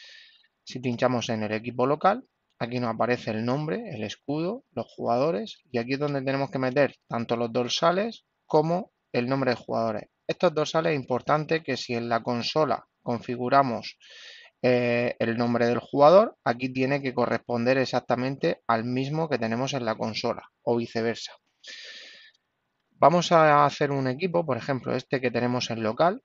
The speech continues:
podemos cambiarle el escudo, si queremos, pues pinchamos, aquí tenemos todos los escudos que aparecen en la librería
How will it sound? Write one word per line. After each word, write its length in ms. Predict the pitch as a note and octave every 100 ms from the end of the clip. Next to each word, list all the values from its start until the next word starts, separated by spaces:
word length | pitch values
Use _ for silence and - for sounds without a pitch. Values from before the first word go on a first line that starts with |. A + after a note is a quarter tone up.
| _
podemos 340 | - A#2+ B2 -
cambiarle 400 | A2+ A2+ A2+ G#2
el 80 |
escudo, 480 | G#2 - F3 E3+ G#3+ _ _
si 180 | -
queremos, 420 | - A2+ A2+ C3 D#3
pues 120 | - -
pinchamos, 480 | A2+ A2 B2 C#3+
aquí 200 | C#3 A#2
tenemos 320 | B2 A#2+ A#2+ -
todos 220 | A#2+ A#2+
los 140 | B2
escudos 320 | A2+ - C3 -
que 80 |
aparecen 360 | G#2+ - A2 A#2+
en 40 | A2+
la 80 | A2+
librería 520 | B2 C3 D#3+ F#3+ A#3+